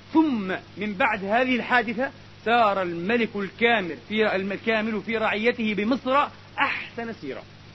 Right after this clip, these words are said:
سيرة العادلين رضي الله تعالى عنهم وأرضاهم أجمعين.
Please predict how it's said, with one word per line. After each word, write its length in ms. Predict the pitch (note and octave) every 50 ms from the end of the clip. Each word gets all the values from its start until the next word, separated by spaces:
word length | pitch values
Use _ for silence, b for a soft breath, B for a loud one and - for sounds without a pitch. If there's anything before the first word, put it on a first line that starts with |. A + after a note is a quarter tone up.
| - - -
سيرة 220 | A3+ B3+ A3 G3+ -
العادلين 540 | G3+ F3+ D3 D#3 F3 C#3 B2+ B2+ A2+ G#2+ F#2 F#2 - - - - D3+
رضي 220 | F3+ E3 F3+ F3
الله 340 | D#3+ D#3 D#3 E3 D#3+ D3+ D3 -
تعالى 380 | D3+ C#3 D#3 D#3+ D#3 D3+ D3
عنهم 380 | C#3+ C3 E3 E3 D3+ C#3+ D3 C#3+
وأرضاهم 420 | C#3 C3+ C#3 C3+ F3 E3+ D3+ D3+ -
أجمعين. 560 | D#3 D3 C#3 D3+ D3 C#3+ E3 A#3 B3+ A#3+ G#3+